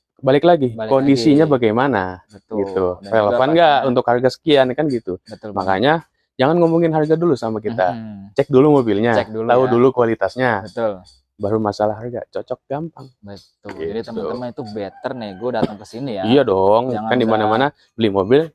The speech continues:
Speaker 1: tes dulu, cocok
Speaker 2: Hmm.
Speaker 1: dulu, baru masalah harga.
Speaker 2: Betul.
Speaker 1: Betul nggak?
Speaker 2: Belum
Speaker 1: Gitu.
Speaker 2: lihat unit,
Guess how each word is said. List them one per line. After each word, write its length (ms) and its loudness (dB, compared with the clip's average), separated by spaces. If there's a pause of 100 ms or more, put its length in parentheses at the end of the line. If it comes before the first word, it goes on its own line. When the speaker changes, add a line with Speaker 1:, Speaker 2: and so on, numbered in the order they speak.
Speaker 1:
tes 160 0
dulu, 240 2
cocok 320 -2
Speaker 2:
Hmm. 80 -8
Speaker 1:
dulu, 240 2
baru 240 0
masalah 400 0
harga. 320 -2
Speaker 2:
Betul. 320 -12
Speaker 1:
Betul 140 -2 (100)
nggak? 140 -10 (100)
Speaker 2:
Belum 160 -6
Speaker 1:
Gitu. 160 -4
Speaker 2:
lihat 240 -4
unit, 320 -4